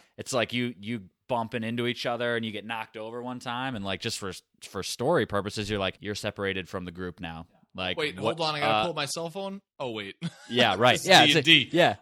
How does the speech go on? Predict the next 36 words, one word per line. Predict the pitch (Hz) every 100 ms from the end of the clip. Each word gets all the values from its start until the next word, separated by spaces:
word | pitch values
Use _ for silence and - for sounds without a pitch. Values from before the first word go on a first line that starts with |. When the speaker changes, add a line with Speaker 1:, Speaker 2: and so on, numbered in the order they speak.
| -
Speaker 2:
"I'm | 190
lost | 147 170 143 117 -
Speaker 1:
Yeah, | 143 135
Speaker 2:
in | 113
Speaker 1:
right. | 123
Speaker 2:
this | 107 -
metropolis | 139 - 180 - 117
Speaker 1:
Right, | 123 101
you | 123
get | 135 131
Speaker 2:
because | 156 147
of | 139
this | 127
crowd," | - 131 110 95
yeah. | 113 101
Speaker 1:
your | 143 131
halfling | 127 131 123
that's | 110 117
never | 113 107
been | 98 104
outside | 101 - 101 98
of | 101 90
wherever | 98 95 98
he's | 98 92
from | 101 95
before | 110 - 127 123
goes | 98 95
into | 101
a | 98
metropolis | 92 - 95 98 120 120
and | 98
sees | 107 98
all |
these | 95 90
signs, | - 90 104 123
like, | 95 87